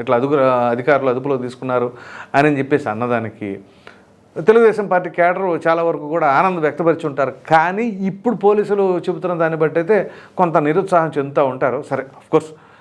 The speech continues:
ఆ, అక్కడ వాళ్ళ అభిప్రాయాల మేరకు అన్నీ జరిగిపోతున్నాయా అంటే, మరి ఇప్పుడు కొడాలి నాని పైన ఖచ్చితంగా అరెస్ట్ కావాలి అని వాళ్ళు బలంగా కోరుకుంటారు.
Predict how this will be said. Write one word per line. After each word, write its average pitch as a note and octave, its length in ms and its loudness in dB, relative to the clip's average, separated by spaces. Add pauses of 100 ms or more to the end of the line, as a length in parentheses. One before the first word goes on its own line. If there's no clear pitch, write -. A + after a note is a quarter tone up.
(340)
ఆ, B2 600 2
అక్కడ A#2 200 -2
వాళ్ళ A2+ 360 2
అభిప్రాయాల C#3+ 460 2
మేరకు C3+ 400 -4
అన్నీ C#3 180 -2
జరిగిపోతున్నాయా C3 720 -2
అంటే, C#3 540 2 (360)
మరి C3 120 2
ఇప్పుడు A#2+ 480 2 (360)
కొడాలి D3+ 300 4
నాని D3+ 260 -2
పైన D3 340 -4 (380)
ఖచ్చితంగా D#3 440 -4
అరెస్ట్ C#3+ 320 -4
కావాలి D3 440 2
అని G3 80 -2
వాళ్ళు F#3+ 160 0
బలంగా C3+ 260 0
కోరుకుంటారు. C#3+ 640 -4